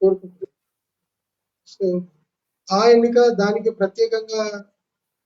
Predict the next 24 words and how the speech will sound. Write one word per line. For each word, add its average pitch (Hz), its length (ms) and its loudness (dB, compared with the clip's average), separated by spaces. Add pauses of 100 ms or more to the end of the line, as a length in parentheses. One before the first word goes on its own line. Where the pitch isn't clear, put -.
(280)
ఈ 202 280 2
ఇప్పుడు 185 540 2 (240)
అరవింద్ 214 320 2
లాంటి 214 420 0
డైనమిక్ 208 480 0
నాయకుడు 202 380 -2
ఉండడం 196 300 2
వల్ల 185 220 0
కొద్దిగా 226 320 0 (580)
అగ్నికి 240 520 0
వాయువు 226 380 6
తోడైనట్టు 220 540 0
ఎట్లుంటదో, 202 500 -4 (440)
ఈ 202 140 6
ఎన్నిక 220 240 4
అట్లనే 214 340 -2
పోతున్నది 190 440 2
నిజామాబాద్ 180 560 0
పార్లమెంట్ 175 380 -8 (640)
ఎన్నికల్లో. 165 380 -8 (1120)
So, 202 80 0
మిగతా 233 500 4
ప్రత్యర్థుల 220 680 2
విషయాలు 214 600 -2